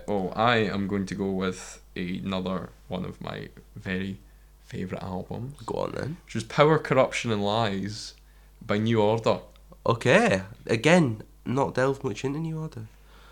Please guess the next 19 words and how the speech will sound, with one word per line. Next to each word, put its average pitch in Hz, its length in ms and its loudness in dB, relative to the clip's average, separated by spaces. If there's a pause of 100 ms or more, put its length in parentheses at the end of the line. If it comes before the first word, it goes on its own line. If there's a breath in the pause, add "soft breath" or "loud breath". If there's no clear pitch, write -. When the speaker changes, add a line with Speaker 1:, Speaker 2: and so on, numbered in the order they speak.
(160 loud breath)
Speaker 1:
You 123 260 4
really 165 300 6
don't 131 360 2
need 113 220 0
to. 113 240 2 (240 loud breath)
They're 123 80 2
not 160 160 6
that, 139 180 6
they're 139 80 4
not 151 160 6
as 135 80 0
good 127 140 2
as 117 80 0
Joy 107 200 4
Division. 113 400 -2 (400)
Speaker 2:
Okay. 98 380 6
Speaker 1:
And 113 120 4
I 113 60 8
will, 107 360 6